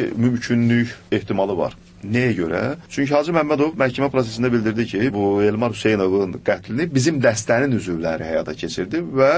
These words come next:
çox yaxşı yadımdadır ki, o orada olan adamları nəzərdə tutub deyirdi bunu. Amma bu yandan da eyni suallar, yəqin ki, Mustafa bəyin verdiyi suallar yəqin cəmiyyətdə də yaranıb da bu suallar. Yaxşı, axı bu adamlar kimdir? Yaxşı, onda bunlar varsa onlar kimdir?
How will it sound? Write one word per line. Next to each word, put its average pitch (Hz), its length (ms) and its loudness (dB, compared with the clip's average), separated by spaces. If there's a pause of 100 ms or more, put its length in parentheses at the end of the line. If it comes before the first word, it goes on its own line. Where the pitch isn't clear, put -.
(160)
çox 131 220 0 (100)
yaxşı 120 320 0
yadımdadır 90 480 -2
ki, - 160 -8
o 147 480 0 (160)
orada 110 280 2
olan 131 200 2
adamları 117 400 2
nəzərdə 87 380 -4
tutub - 260 -14
deyirdi 71 380 -10
bunu. 58 180 -14 (180)
Amma 131 280 0
bu 170 100 4
yandan 147 280 0
da 156 140 0
eyni 143 300 0
suallar, 131 480 0
yəqin 123 320 2
ki, 117 240 0
Mustafa 123 320 2
bəyin 123 160 2
verdiyi 127 240 0
suallar 120 320 2
yəqin 151 240 -2
cəmiyyətdə 139 380 0
də 151 80 2
yaranıb 90 240 0
da 147 120 0
bu 120 60 -6
suallar. 104 400 0
Yaxşı, 120 140 -4
axı 120 180 -6
bu 143 80 4
adamlar 85 340 -2
kimdir? 78 280 -12
Yaxşı, 78 240 -10
onda 90 200 -8
bunlar 113 200 -2
varsa 104 320 -2
onlar 123 240 0
kimdir? 139 560 -6